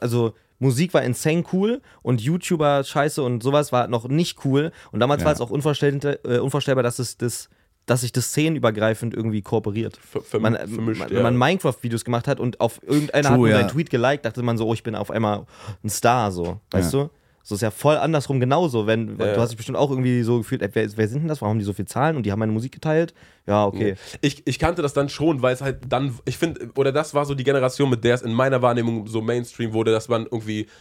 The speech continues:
Speaker 3: wusste, okay, YouTuber sein, das ist überhaupt eine
Speaker 1: Ja, das
Speaker 3: Möglichkeit.
Speaker 1: ist was, ja,
Speaker 3: Das
Speaker 1: ja,
Speaker 3: ist wa-, da,
Speaker 1: ja.
Speaker 3: man, da kann man irgendwie, da steckt was drin, so.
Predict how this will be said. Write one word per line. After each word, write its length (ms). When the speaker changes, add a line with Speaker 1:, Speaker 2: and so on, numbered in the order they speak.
Speaker 3:
wusste, 380
okay, 200
YouTuber 880
sein, 420
das 220
ist 180
überhaupt 320
eine 120
Speaker 1:
Ja, 120
das 160
Speaker 3:
Möglichkeit. 140
Speaker 1:
ist 80
was, 240
ja, 140
Speaker 3:
Das 80
Speaker 1:
ja, 120
Speaker 3:
ist 80
wa-, 100
da, 220
Speaker 1:
ja. 60
Speaker 3:
man, 140
da 100
kann 160
man 80
irgendwie, 180
da 80
steckt 240
was 140
drin, 260
so. 240